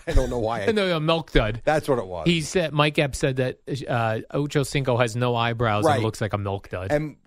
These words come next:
Speaker 1: I just thought what I was trying to get to, I thought, but we didn't go in that direction. I thought what would have been funny is there's Chad Ochocinco just sitting on the sideline of this whole thing, and he's getting attacked. <laughs> For what?
Speaker 2: Right,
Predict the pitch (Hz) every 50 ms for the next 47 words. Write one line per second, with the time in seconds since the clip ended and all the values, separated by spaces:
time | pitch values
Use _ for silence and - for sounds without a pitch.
0 | _ - - 147 160 160 139 160 151 - - - 151 131 127 - 117 113 110 104
1 | 104 - - - - 143 143 139 131 113 104 92 117 120 - - 113 101 92 90
2 | 82 - - 113 107 95 82 85 90 92 98 95 98 85 90 90 87 87 90 87
3 | - 95 87 98 104 101 - 90 82 90 - - 127 123 123 117 110 - 113 107
4 | 95 71 90 92 85 - - 147 143 135 113 90 90 92 85 - 120 127 135 120
5 | - - 135 127 120 117 104 - - 101 - - 120 120 113 - 101 90 80 101
6 | - - 143 107 127 117 104 - - 127 117 127 131 120 107 101 98 92 98 101
7 | - 120 107 - - 104 104 110 117 117 - 160 - 110 - - 139 143 120 92
8 | - 180 - - - - - 180 160 139 156 190 208 170 - - - 262 -